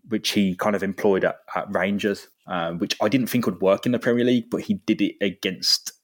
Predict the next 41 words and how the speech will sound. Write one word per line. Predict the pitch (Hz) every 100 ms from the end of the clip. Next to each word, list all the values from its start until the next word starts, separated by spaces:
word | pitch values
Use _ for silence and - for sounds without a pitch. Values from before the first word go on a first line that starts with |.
| _ 92
uh, | 95 92 90 87 82
Man | 110 92 87
City, | - - 101 - _ 92
and | 90
that's | 98 -
how | - 95
we | 185 185
kind | 180 180
of | 180
broke | 190 160
back | - - 98
into | -
the | 90
game, | 90 90 92 - - - _
moved | 107 98 -
away | 95 90
from | -
the | 92
traditional | - 95 92 - 90
kind | - 90
of | -
two | - 98
out | 87 82
wide | 87 87 87 - _ -
to | -
two | - - 87 87 -
a |
bit | 90 -
more | 90 85 - _ -
tucked | 101 - -
in. | 101 101
Uh, | 85 85 87
and | 87 87 90
I | 90
think | - 90
it | -
was | 87
Carney | - - 87 87
Chukwuemeka, | - - - 90 87 - 87 - - - - - -
possibly | - - 90 - - 98 82 92 90 87
Buendia | - 90 85 87 98 110